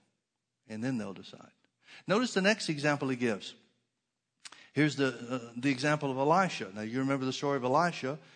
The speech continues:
Elisha was Elijah's assistant, and he asked, on the day that Elijah went to heaven, he asked for a double portion of the power that was on Elijah.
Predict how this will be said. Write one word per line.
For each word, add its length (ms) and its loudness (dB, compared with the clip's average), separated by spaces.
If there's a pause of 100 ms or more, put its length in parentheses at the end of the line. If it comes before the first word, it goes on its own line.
(160)
Elisha 420 4
was 180 -2
Elijah's 580 2
assistant, 560 0 (800)
and 120 2
he 100 2
asked, 480 2
on 180 0
the 60 -2
day 200 2
that 140 0
Elijah 400 2
went 180 -2
to 60 -6
heaven, 260 2
he 160 0
asked 220 0
for 120 -6
a 60 -2
double 260 -2
portion 440 -4
of 80 -6
the 80 -6
power 320 -2
that 120 -8
was 120 -10
on 180 -4
Elijah. 480 -8